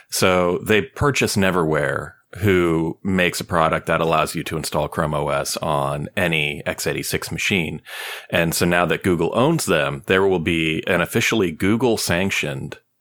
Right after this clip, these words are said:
product that you can install on x eighty-six machines.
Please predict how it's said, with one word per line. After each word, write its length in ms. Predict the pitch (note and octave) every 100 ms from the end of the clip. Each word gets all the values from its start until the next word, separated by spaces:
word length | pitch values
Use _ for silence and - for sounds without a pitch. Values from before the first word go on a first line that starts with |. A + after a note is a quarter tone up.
| _ -
product 720 | A#2+ A#2 F2+ C#2 - - - _ _
that 160 | F#2 F2
you 160 | F#2+
can 120 | -
install 720 | F#2 F#2 - G2 D#2 C2+ - -
on 260 | F2 D#2+ -
x 200 | F2 -
eighty-six 460 | E2+ D#2 - D#2+ F2+
machines. 580 | - E2 - - -